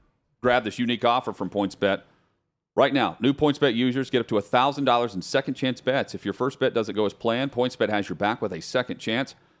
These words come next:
Get this offer by visiting outkick dot com slash bet. You complete the registration process with PointsBet. Make your first bet. If your first bet happens to lose, well, that's when your second chance bets come into play. Remember,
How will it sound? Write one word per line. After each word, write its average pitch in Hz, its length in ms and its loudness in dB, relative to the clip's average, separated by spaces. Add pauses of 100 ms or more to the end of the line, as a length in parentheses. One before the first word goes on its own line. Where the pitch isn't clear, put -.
(240)
Get 165 140 2
this 180 200 0
offer 139 360 2
by 110 180 4
visiting 117 460 0
outkick 135 400 0
dot 95 180 0
com 87 180 -2
slash 85 240 -4
bet. 117 300 0
You 87 60 -14
complete 113 340 -6
the 101 60 -2
registration 98 560 -2
process 107 480 0
with - 120 -10
PointsBet. 104 460 0 (400)
Make 120 180 0
your 117 80 -6
first - 280 -2
bet. 98 220 2
If 90 120 -6
your 110 60 -2
first 180 320 -2
bet 147 300 0
happens 120 360 0
to - 80 -2
lose, 95 520 0
well, 95 260 0
that's 127 260 2
when 117 160 0
your 98 120 0
second - 380 -2
chance - 460 -6 (260)
bets - 460 -2
come 101 160 -2
into 82 180 -6
play. 87 360 0
Remember, 92 420 0